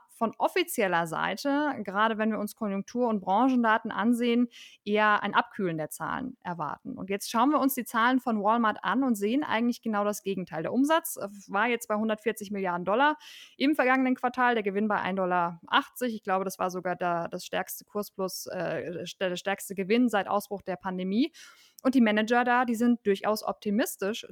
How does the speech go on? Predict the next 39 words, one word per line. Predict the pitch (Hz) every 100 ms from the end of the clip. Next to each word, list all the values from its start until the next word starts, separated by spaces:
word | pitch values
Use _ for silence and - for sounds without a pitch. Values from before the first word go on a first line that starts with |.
| 180
dass | 208 262 - - 196
die | 214 208
Delta-Variante, | 185 202 233 233 233 233 277
und | - 196
das | 196
haben | 285
sie | 349 -
auch | 220
so | 214
gesagt | 190 233 330
in | 226
dem, | 185 190 180
in | - - 190
ihrem | 202
Earnings-Call, | - 262 254 - - 220 254 - - - _
dass | 233
die | -
Delta-Variante | 254 269 285 262 254 254 247
das | 233
Verbraucherverhalten | 226 208 240 247 226 220 220
nicht | 214 240 - - _
verändern | - 220 339 254 180
wird. | -
Und | 202
Gleiches | 208 262 269
sehen | 247 269
wir | 240
bei | 220
Target | - 262 285 277
zum | 247
Beispiel, | 233 240 233
auch | 240
einer | 226 226
der | 220
ganz | 220 226
großen | - 214 214
Konkurrenten | 202 202 202 233 277 240 220
von | 247 226
Walmart. | 214 220 220 226